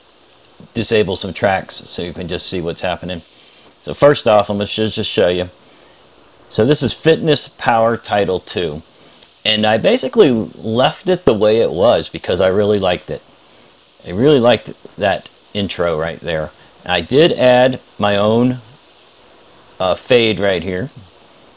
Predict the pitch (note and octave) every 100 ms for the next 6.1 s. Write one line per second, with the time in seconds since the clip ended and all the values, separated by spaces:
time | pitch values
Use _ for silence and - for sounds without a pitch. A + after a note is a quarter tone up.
0 | _ - - _ _ _ _ _ - -
1 | F#2 G#2+ A2 G#2+ F#2+ G2 F#2+ G2 F#2+ G#2
2 | F2+ G2+ C#3 - - - F#2+ F#2+ A2+ B2
3 | C3 C#3 A#2 G#2+ A2 A#2 - A2+ G2 F2
4 | G#2+ - - - - _ A2 G#2+ G#2+ G#2+
5 | E2 - A#2+ E3 A3+ E3+ G#3 E3+ A2 -